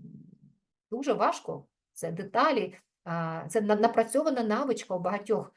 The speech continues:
дорослих, вона так і не напрацьована. Але якщо ви не можете її напрацювати, тому що у вас є певні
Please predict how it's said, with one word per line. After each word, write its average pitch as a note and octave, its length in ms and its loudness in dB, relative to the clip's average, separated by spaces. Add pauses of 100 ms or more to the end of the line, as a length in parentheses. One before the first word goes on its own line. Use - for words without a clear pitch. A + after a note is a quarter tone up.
(100)
дорослих, G#3 600 6
вона A3 180 0
так C#4 340 4
і B3+ 160 0
не A3 240 4
напрацьована. G3 1040 -2 (200)
Але F3+ 180 4
якщо A3+ 240 4
ви A#3 100 6
не A3+ 120 4
можете A3+ 460 2
її G3 260 -4
напрацювати, F#3+ 680 -2
тому F#3+ 220 -6
що - 160 -8
у - 20 -8
вас F#3+ 260 -2
є F3 120 -4
певні E3+ 480 -4